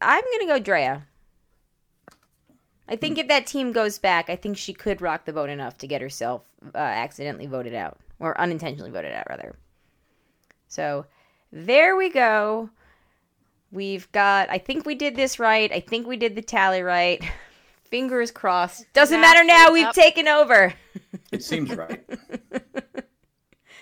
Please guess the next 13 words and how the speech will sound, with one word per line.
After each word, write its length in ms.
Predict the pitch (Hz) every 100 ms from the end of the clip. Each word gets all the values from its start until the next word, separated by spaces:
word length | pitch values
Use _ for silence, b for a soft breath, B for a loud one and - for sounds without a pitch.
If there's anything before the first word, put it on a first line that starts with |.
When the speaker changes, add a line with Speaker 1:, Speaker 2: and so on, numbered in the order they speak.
| b b b _ 190
Speaker 1:
All 140 | 196
right. 320 | 185 175 165 b b b b
Um, 360 | 247 262 254 247
all 80 | 285
right. 100 | 269
We 120 | 302
have 220 | 359 277
two 300 | - 330 311 294 -
quick 360 | - 302 302 -
emails, 720 | 262 277 269 226 214 214 214 -
uh, 220 | 202 190
to 200 | 190 226
read. 560 | 202 202 190 175 180